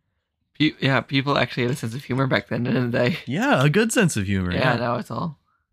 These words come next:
Speaker 1: not a good sense of humor. But Shaquille O'Neal is in this movie.
Speaker 2: Yeah,
Speaker 1: That's
Speaker 2: for a
Speaker 1: pretty
Speaker 2: very,
Speaker 1: cool.
Speaker 2: very brief cameo.
Speaker 1: But it's hilarious.
Speaker 2: It was very funny.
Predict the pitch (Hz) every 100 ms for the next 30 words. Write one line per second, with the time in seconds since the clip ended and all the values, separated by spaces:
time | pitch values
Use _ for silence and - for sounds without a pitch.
0 | _ _ _ _ _ _ _ _ _ -
1 | 135 - - - 120 110 110 113 120 113
2 | 127 - - 139 156 139 123 147 131 117
3 | 113 - 110 135 - - 151 151 143 110
4 | 127 131 120 143 123 131 117 107 98 -
5 | 101 98 95 92 _ 160 127 - 107 104
6 | 107 113 - 107 98 98 92 87 95 98
7 | 95 95